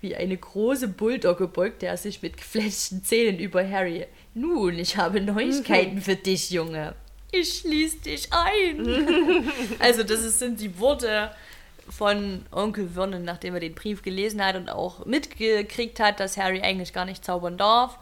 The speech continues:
Speaker 1: Und nach diesem ganzen Scheiß, der jetzt passiert ist, und er jetzt auch weiß, er kann sich dann nicht rauszaubern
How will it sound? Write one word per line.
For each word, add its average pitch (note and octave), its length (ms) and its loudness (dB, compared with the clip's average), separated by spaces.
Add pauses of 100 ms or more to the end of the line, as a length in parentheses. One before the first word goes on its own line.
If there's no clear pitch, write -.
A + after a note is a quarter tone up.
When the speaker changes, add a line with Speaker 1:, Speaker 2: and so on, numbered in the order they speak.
(240)
Speaker 1:
Und D4 200 4
nach C4+ 180 6
diesem C4 280 -2
ganzen D#4+ 360 4
Scheiß, C4+ 380 4
der A#3+ 120 2
jetzt A3+ 260 2
passiert G#3+ 420 -2
ist, A3 400 0 (500)
und B3+ 240 2
er A#3+ 120 8
jetzt C4 240 6
auch A3+ 160 4
weiß, A#3+ 180 8
er A3+ 120 4
kann C#4 280 0
sich C4 180 -2
dann G#3 220 2
nicht G#3+ 300 -6
rauszaubern G3+ 880 0